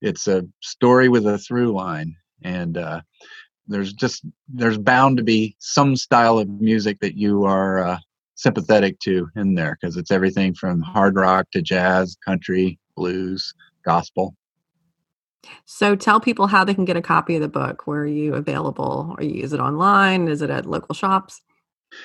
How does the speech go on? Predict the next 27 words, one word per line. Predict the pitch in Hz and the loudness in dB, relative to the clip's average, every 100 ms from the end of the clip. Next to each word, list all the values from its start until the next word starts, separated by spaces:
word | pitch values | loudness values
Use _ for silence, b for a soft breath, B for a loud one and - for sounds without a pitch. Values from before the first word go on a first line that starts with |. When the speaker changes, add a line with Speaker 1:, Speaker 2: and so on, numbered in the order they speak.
| B B _ _ | B B _ _
Speaker 1:
It, | 147 139 | 4 6
uh, | 131 120 117 | 6 4 2
it's | 120 - | -2 -6
just | - 185 - | 2 2 4
starting | 190 170 151 131 | 4 6 6 4
to | |
show | 113 143 131 | 2 4 6
up | 120 120 - | 6 2 0
in, | 113 104 98 | 0 2 2
uh, | 98 95 92 b _ _ _ _ _ _ - | 2 0 -4 b _ _ _ _ _ _ -8
in | 98 | -4
the | 98 | 0
warehouse, | 104 117 117 107 113 - | 2 2 4 2 0 -2
so | 101 98 | -2 -2
it | 90 | 0
should | 135 113 | -2 2
be | 113 | 2
in | 107 | 4
local | 107 113 107 | 4 4 -2
shops | - 113 98 - | 0 2 0 -2
soon. | - 117 120 120 123 117 _ _ _ | -2 2 2 2 -2 -10 _ _ _
I, | 90 90 90 | -4 0 0
uh, | 85 80 | 0 -2
encourage | 98 120 110 - | -2 2 2 2
people | 117 110 | -2 0
to | 95 | -2
buy | 90 107 | 2 4